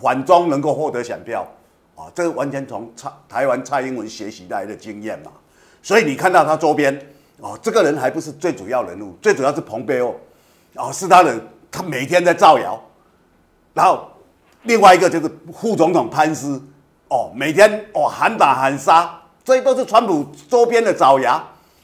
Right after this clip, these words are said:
那他们是川普放出来的野狗哦，他张牙舞爪，就是要引起媒体的注意。然后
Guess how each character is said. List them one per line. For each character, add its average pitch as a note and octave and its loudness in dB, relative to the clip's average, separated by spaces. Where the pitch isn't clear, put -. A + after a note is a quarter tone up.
那 C4 4
他 B3+ 6
们 A3 -4
是 B3+ -6
川 A#3+ 4
普 E3+ -2
放 A3 6
出 A3 4
来 G3+ 8
的 F3 4
野 D#3 0
狗 D3+ -2
哦， G#2+ -6
他 G#3 -4
张 B3 2
牙 F#3+ 8
舞 F#3 2
爪， B2+ -2
就 E3+ -10
是 D#3+ -8
要 D#3 -2
引 D3 -10
起 G#2+ -16
媒 G2+ -10
体 G2 -16
的 F2 -16
注 A#2 -14
意。 F#2+ -18
然 B2 0
后 C#3+ -2